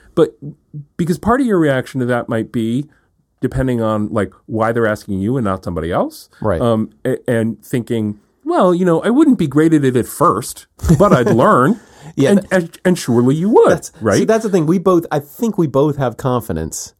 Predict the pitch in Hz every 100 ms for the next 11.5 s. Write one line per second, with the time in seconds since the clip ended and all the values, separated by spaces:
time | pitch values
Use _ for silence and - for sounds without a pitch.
0 | _ _ _ _ 123 - 127 120 107 -
1 | 147 147 143 139 127 - - 127 107 104
2 | - - 113 - - 151 156 139 - _
3 | _ _ _ _ _ 113 - - 143 131
4 | 104 - 78 65 - - - _ _ _
5 | _ _ _ _ _ _ _ _ - -
6 | 135 123 123 131 135 117 - 117 110 110
7 | 104 - 113 104 101 104 147 - - 135
8 | 123 123 107 101 127 120 98 92 95 104
9 | - - 127 113 104 - - 139 120 110
10 | 98 - 120 113 104 101 98 - 95 101
11 | 107 110 104 98 95